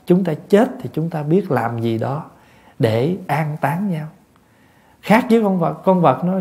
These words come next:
chết nó nằm đó rồi con khác tới ăn, hoặc là nằm đến khi nào khô xác rồi thôi. Con người mình khác, chết thì phải tìm cách làm sao thanh toán cái, cái thi thể đó. Mình đem đi thiêu gọi là hỏa táng, đem đi chôn gọi là an táng,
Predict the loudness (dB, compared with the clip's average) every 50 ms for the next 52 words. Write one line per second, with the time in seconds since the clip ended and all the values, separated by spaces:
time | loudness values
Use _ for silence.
0 | 0 2 2 2 2 0 -2 -2 -2 -4 -4 -4 -4 -4 -4 -4 -4 -4 -6 -6
1 | -4 -4 -4 -6 -4 -4 -4 -6 -4 -6 -8 -6 -6 -6 -6 -8 -8 -12 -16 _
2 | -20 -20 _ -20 -16 -4 0 2 2 2 0 -2 -2 0 0 0 0 -2 -4 -4
3 | -4 -2 -4 -4 -4 -4 -6 -8 -4 0 0 0 0 0 -2 -4 -6 -6 -6 -10
4 | -16 -14 -14 -18 -18 -18 _ _ _ _ _ _ _ _ _ _ _ 0 0 2
5 | 2 2 4 4 4 2 0 -2 -4 -6 -8 -10 -12 -12 -14 -20 _ _ _ _
6 | 2 4 4 4 4 2 -6 -8 -6 -6 -4 -2 -2 -2 -2 -4 -4 -4 -4 -6
7 | -6 -18 -20 _ _ _ _ _ _ _ _ _ _ _ _ _ _ _ _ -20
8 | -20 -18 -18 -20 -16 -4 0 2 2 2 2 0 0 0 0 0 -2 0 0 0
9 | 0 0 0 0 0 -4 -6 -8 -8 -10 -10 -12 -12 -8 -6 -6 -2 0 -2 -2
10 | -2 -4 -10 -10 -8 -10 -10 -10 -12 -16 _ _ _ _ _ _ _ _ _ _
11 | _ _ _ _ _ _ _ -8 -6 -4 -2 2 2 2 4 4 2 0 0 2
12 | 2 4 4 6 4 2 0 -2 -2 -4 -2 -2 -2 -2 -2 -2 -4 -4 -4 -2
13 | -2 -6 -8 -12 -16 _ _ _ _ _ _ _ _ -20 _ -16 _ 2 2 4
14 | 4 4 2 2 4 4 4 6 6 4 2 -2 -4 -4 -4 -4 -4 -6 -4 -4
15 | -2 -2 -2 -4 -4 -2 -2 -2 -2 -2